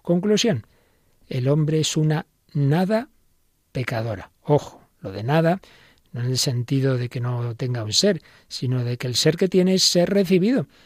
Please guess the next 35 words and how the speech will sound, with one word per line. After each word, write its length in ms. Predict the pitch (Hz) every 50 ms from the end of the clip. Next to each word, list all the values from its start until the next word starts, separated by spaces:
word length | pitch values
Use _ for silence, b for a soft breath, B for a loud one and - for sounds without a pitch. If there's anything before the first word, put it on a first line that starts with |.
| b b b b
Estamos 480 | b _ _ - 135 139 165 165 - -
sostenidos 800 | - 180 175 - - - _ - 156 135 147 151 165 202 202 -
por 200 | - 165 127 123
Dios. 260 | 160 208 226 190 -
Es 60 | 147
como 180 | - 147 143 135
si 100 | 143 139
dejamos 500 | 135 131 117 143 139 139 139 127 - B B B B B B B _
una 180 | 165 147 151
bombilla. 600 | 143 143 143 139 139 147 185 196 175 170 175 202 202
Mira, 220 | 165 135 127 123
una 140 | 127 127 135
bombilla 340 | 131 127 135 139 143 147 135
no 100 | 127 123
sirve 220 | 113 139 123 139
de 120 | 139 143 139
nada 240 | 139 139 156 165 b b b b b b
si 200 | b - - 139
no 100 | 120 139
recibe 380 | 143 156 165 - 160 156 156 147
la 80 | 139 131
electricidad. 680 | 123 123 - - 135 131 120 - - 127 147 202 247 - b b b b b b b _ _ _
Nosotros 720 | 139 131 131 123 120 - 135 135 127 - 151 160 160 170
necesitamos 720 | 160 151 147 - - 135 - 135 123 143 147 165 170 160
recibir 500 | 165 170 175 160 - 151 143 165 175 190
el 120 | 147 127
ser, 340 | - - 185 202 175 131 b b b b b b b b b b b -
en 80 | 127
ese 180 | 120 120 117 127
sentido 540 | 113 127 127 120 117 - 139 135 131 135 131
de 240 | 127 139 143 - - 147
nada 480 | 143 127 139 147 151 143 151 170 233 262
en 200 | 226 165 135 123
cuanto 480 | - 135 127 131 127 127 156 151 147 -
que 220 | - 135 127 -